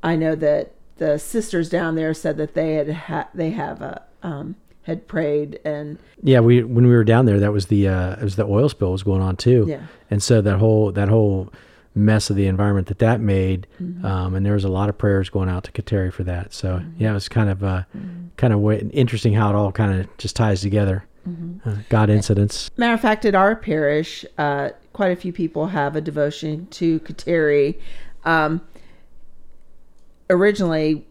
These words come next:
Speaker 1: our parish is kind of out in the middle of the woods, and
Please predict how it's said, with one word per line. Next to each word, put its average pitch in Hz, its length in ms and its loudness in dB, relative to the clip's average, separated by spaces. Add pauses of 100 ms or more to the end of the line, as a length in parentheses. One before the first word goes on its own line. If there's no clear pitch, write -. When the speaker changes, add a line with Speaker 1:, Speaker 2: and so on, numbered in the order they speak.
(140)
Speaker 1:
our 165 360 2 (960)
parish 175 480 2
is 165 140 -6
kind 170 240 -4
of 156 100 -2
out 151 200 0
in - 60 -8
the 165 80 -4
middle 151 260 -2
of 151 60 -4
the 151 80 -2
woods, 151 500 0
and 151 360 -4